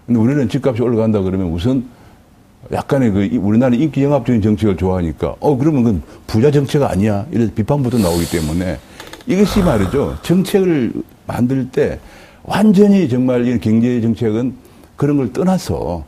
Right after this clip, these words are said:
순수하게 경제만 생각하고 해야 되는데 여기에 약간의 정책 판단이 끼어들기 시작하면은 걷잡을 수 없는 사태가 오는 거죠. 그래서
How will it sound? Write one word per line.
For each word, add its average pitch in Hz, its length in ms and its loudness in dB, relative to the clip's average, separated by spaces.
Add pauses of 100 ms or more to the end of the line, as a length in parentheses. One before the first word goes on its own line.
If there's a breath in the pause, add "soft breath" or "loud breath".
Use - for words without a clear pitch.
(260 soft breath)
순수하게 156 460 -2
경제만 135 440 0
생각하고 120 480 0
해야 107 160 2
되는데 92 340 0
여기에 139 260 0
약간의 147 520 -2 (440 loud breath)
정책 143 420 -2
판단이 123 420 0
끼어들기 107 340 0
시작하면은 87 680 -2
걷잡을 107 360 0
수 95 80 -6
없는 87 160 -2
사태가 78 340 -6
오는 62 260 -10
거죠. 87 200 -14
그래서 110 280 0